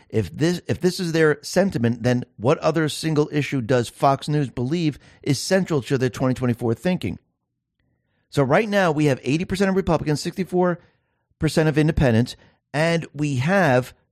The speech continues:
forty-five percent of Democrats who think the same way. What does that tell you? Then Rasmussen put this out. A growing majority of U S voters continues to suspect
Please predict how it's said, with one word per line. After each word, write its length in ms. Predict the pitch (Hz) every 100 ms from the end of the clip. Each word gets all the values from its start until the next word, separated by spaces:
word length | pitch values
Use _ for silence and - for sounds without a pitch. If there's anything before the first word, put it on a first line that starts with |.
| _ _ _ _
forty-five 1080 | - - 151 196 214 220 - 190 180 185
percent 440 | 185 175 - 175 165
of 220 | 160 151
Democrats 680 | 127 165 175 - 135 117 - - -
who 160 | 151 151
think 480 | - 165 165 -
the 160 | - 165
same 580 | - 160 143 143 143 139
way. 460 | 135 147 135 82 - _ _ _
What 320 | - 123 170 -
does 220 | 160 135
that 300 | 156 - -
tell 260 | 156 160
you? 240 | 151 95 - _ _ _
Then 240 | 123 196
Rasmussen 600 | 220 180 156 147 131 139
put 200 | 123 139
this 200 | - 165
out. 220 | 127 101 - _ _ -
A 100 | 110
growing 380 | 104 135 180
majority 420 | 196 180 175 165 147
of 80 |
U 140 | 117 156
S 80 | 139
voters 320 | 135 127 123
continues 500 | 135 120 156 165 151
to 100 | 170
suspect 540 | - 147 - 113 -